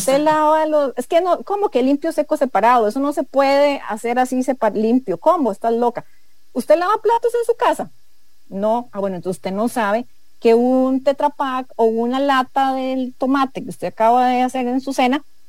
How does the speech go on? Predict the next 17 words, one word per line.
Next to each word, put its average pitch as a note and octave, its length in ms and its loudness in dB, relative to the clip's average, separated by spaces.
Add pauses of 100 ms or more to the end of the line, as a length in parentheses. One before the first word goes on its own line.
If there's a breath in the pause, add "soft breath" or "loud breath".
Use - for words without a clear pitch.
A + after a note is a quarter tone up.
(100)
se A3+ 120 2
puede A#3 300 4
lavar B3+ 340 4
exactamente A#3+ 680 -4
igual G#3 240 0
que - 140 -6
un A#3 120 0
vaso, A#3 380 2
porque F#3+ 300 -8
si E3+ 80 -10
usted F#3 180 -4
lo B3+ 100 2
lava E4+ 300 0
inmediatamente B3+ 880 2
que E4 120 -2
lo E4 120 2
usó, D4 380 0